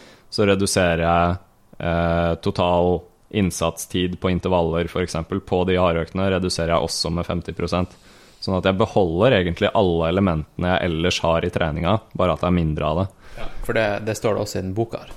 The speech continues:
Speaker 2: Det er
Speaker 1: Ja.
Speaker 2: liksom, du skal fortsatt gjøre de samme øktene, bare redusere mengden.
Speaker 1: Mm.
Speaker 2: Eller volumet, da.
Speaker 1: Ja.
Speaker 2: Ja.
Speaker 1: Jeg tror, jeg tror det er, det er viktig å, å, eh, ha de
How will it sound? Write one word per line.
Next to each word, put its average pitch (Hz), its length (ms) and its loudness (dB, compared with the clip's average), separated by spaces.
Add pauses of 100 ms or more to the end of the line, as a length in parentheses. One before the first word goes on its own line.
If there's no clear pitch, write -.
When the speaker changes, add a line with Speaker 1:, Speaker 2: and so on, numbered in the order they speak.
(120)
Speaker 2:
Det - 40 -2
er 101 60 4
Speaker 1:
Ja. 98 60 4
Speaker 2:
liksom, 95 280 -2 (480)
du 110 60 -10
skal 101 180 -6
fortsatt 123 240 -2
gjøre 104 180 -2
de 92 100 -2
samme 113 360 -2
øktene, 98 300 -10 (180)
bare 95 280 2
redusere 92 680 -4
mengden. 101 440 -6 (120)
Speaker 1:
Mm. 95 280 2 (1000)
Speaker 2:
Eller 104 160 0
volumet, 101 360 0
da. 101 80 -8 (240)
Speaker 1:
Ja. 95 140 2 (100)
Speaker 2:
Ja. 98 140 -2 (1400)
Speaker 1:
Jeg 101 100 -4
tror, 123 260 4
jeg 104 160 4
tror 135 220 4
det 110 80 6
er, 107 160 4
det 101 140 4
er 104 100 2
viktig 82 440 -2 (200)
å, 85 120 0 (760)
å, 85 120 0 (360)
eh, 80 1000 -4
ha 92 600 6
de 92 220 2